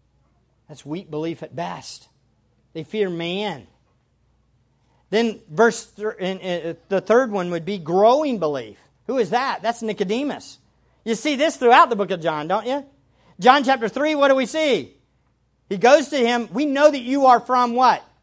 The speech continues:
"God, because of the things you do." But then Jesus says, "You need to be born again, right?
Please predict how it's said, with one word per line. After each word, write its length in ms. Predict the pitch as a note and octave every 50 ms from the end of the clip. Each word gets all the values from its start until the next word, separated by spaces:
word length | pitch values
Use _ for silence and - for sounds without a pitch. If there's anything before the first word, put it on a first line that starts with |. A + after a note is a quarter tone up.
| _ _ _ _ _ _ _ _ _ _ _
"God, 400 | - D#3 F#3 B3 C4 G#3 A#2+ - _ _ _ _ _ _ _ _ _ _ _ _ -
because 260 | E3+ D#3+ A3 G3+ F3+
of 100 | G#3+ G3
the 40 | -
things 260 | A3 A3+ A#3 A3 E3
you 80 | G3 G3+
do." 360 | A3+ C4+ D4 B3+ F3+ A#2+ - _ _ _ _ _ _ _ _ -
But 220 | F#3+ B3+ C4+ A3
then 460 | G#3 C#4+ E4 F4+ F4+ E4+ C#4 G#3 - _ _ _ _ _ _ _ _ _ _ _ _ _ _ _ _ -
Jesus 380 | C#3 F3+ C4+ E4 E4 E4 C4 -
says, 340 | C#4 B3 A3+ G3 - - - _ _ -
"You 140 | D#3 F3+
need 120 | A#3 A#3+ G3+
to 80 | D#3+
be 100 | D3+ D3
born 240 | C3+ C3+ C#3+ C#3 C3
again, 380 | B2 B2+ C#3 D3+ E3+ C#3 G2+ F2+ _ _ _ _ _ _ _ _ _ _ _ _ -
right? 360 | B2+ C#3+ D#3+ G3 B3 -